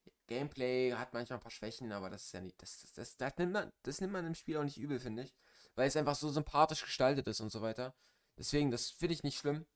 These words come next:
Das ist vollkommen okay. Und sonst spiele ich halt so die Standardsachen Fortnite. Und, ähm,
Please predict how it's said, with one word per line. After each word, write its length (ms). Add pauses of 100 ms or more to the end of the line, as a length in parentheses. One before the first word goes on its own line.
(340)
Das 140
ist 100
vollkommen 320
okay. 360 (760)
Und 240
sonst 180
spiele 140
ich 80
halt 160
so 80
die 40
Standardsachen 520
Fortnite. 640 (580)
Und, 720 (380)
ähm, 520